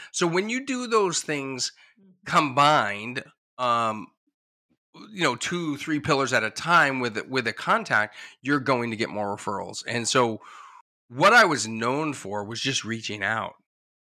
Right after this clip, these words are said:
Speaker 1: just building a system and a process inside my business that allowed me to reach out and just say, "Hey, just checking in. How are you? How's business?" And it wasn't focused on me. It wasn't focused on them buying something or referring something. But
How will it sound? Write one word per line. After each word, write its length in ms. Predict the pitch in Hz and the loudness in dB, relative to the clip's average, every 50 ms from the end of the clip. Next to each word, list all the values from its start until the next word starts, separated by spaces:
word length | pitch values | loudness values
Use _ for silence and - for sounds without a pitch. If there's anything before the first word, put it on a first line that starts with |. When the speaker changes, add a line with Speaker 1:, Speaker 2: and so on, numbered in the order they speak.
| _ - | _ -4
Speaker 1:
just 260 | - 147 135 - - 123 | -2 -2 -2 -2 0 2
building 340 | 143 147 160 175 190 185 | 2 4 4 2 2 0
a 40 | 175 | 2
system 380 | 147 - - 156 147 - 143 135 | 2 2 2 2 0 0 0 0
and 100 | 127 123 | 0 0
a 20 | |
process 460 | - - 120 110 113 110 120 117 113 | 2 4 4 4 4 2 -2 -2 -2
inside 380 | - 120 113 - 123 113 113 101 | -2 -2 -2 2 2 2 2 2
my 180 | 107 104 104 101 | 0 -4 -4 -4
business 460 | 92 107 107 117 110 113 104 98 - | -2 -2 -2 -2 -2 -6 -8 -8 -8
that 160 | - 107 104 | -6 -6 -4
allowed 320 | 104 107 107 107 113 110 | 0 2 4 4 2 2
me 100 | 117 117 | 0 -4
to 100 | 107 101 | -4 -4
reach 360 | 98 95 104 117 120 107 - 117 | -6 -6 -8 -8 -6 -2 2 4
out 220 | 110 107 107 - - - | 6 6 4 2 -2 -8
and 100 | 120 120 | -8 -4
just 160 | 113 131 127 | -4 -4 -2
say, 120 | - 135 131 | -2 -2 -2
"Hey, 260 | 131 170 196 175 123 | 0 0 0 0 0
just 200 | 101 131 131 - | -2 -6 -6 -4
checking 240 | - 160 147 160 147 | -4 -4 -2 0 0
in. 120 | 139 123 | 0 0
How 180 | 120 139 151 156 | -2 -2 0 4
are 140 | 151 151 | 4 4
you? 180 | 135 104 95 95 | 2 2 -4 -6
How's 220 | 104 117 123 117 | -2 -2 -2 -2
business?" 400 | - 120 113 92 90 - - - _ _ _ _ _ _ - | -2 -6 -8 -8 -8 -14 -18 -20 _ _ _ _ _ _ 0
And 100 | 156 170 | 2 2
it 80 | 180 151 | 2 4
wasn't 380 | 151 160 165 156 165 160 - - _ _ _ _ _ _ _ _ _ _ _ _ _ | 4 4 4 4 2 -2 -4 -6 _ _ _ _ _ _ _ _ _ _ _ _ _
focused 460 | - - 156 147 - 160 143 131 - | 0 2 2 2 4 2 0 2 2
on 260 | 139 135 135 120 110 | 2 2 2 -2 -2
me. 280 | 117 131 151 160 143 113 | -2 0 0 0 0 -2
It 80 | 104 | -2
wasn't 260 | 107 120 117 127 110 | -2 -4 -6 -6 -6
focused 300 | - 123 - - 113 - | -6 -6 -6 -6 -10 -8
on 140 | 120 113 113 | -6 -6 -4
them 240 | 110 113 110 104 92 - | -4 -6 -6 -6 -4 0
buying 400 | 104 101 113 127 135 135 123 110 | 2 4 4 4 4 2 -2 -4
something 400 | - - 117 104 - 113 110 104 | -4 -4 -6 -4 -4 -6 -6 -6
or 100 | 101 98 | -6 -8
referring 380 | 98 95 - - 117 120 117 | -10 -8 -2 -2 0 0 0
something. 300 | 107 - 101 95 98 98 | -2 -6 -8 -8 -10 -8
But 140 | 92 101 98 | -6 -6 -8